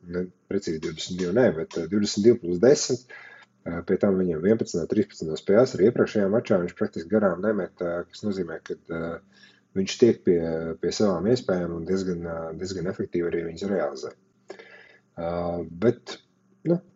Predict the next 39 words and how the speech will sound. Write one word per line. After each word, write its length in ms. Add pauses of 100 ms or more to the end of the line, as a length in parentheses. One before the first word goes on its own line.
gaidīs 400
trešo 240
spēli, 320
es 80
gribu 160
redzēt, 400
eh, 460
vai 180
Krisam 340
Paulam 300
izdosies 480
atkopties, 480
jo, 160
nu, 160
ja 140
neizdosies, 640
tad, 100
nu, 140
tiešām 420
žēl, 460
eh, 640 (100)
jo 80 (120)
tad 220
es 140
domāju, 380
ka 100
šī 160
sērija, 460
eh, 1120 (140)
varētu 340
arī 180
būt 380
uzskatām 420
par 140
tādu, 320
nu, 220
kas 420
nepiedzīvos 1080
to 340